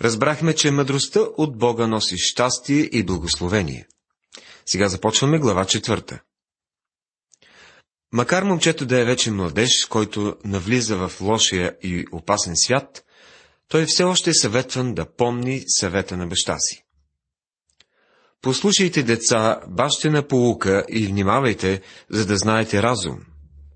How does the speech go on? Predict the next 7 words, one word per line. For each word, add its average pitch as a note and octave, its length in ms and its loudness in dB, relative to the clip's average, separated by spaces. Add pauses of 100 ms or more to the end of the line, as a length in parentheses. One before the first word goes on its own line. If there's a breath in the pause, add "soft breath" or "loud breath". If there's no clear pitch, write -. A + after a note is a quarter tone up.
(400)
Книгата F2 360 0
Притчи, A#2+ 460 0
четвърта G2 420 0
глава, F2+ 300 0
първи D#2+ 260 -2
стих. - 400 -8 (1900 soft breath)
Тук - 220 -4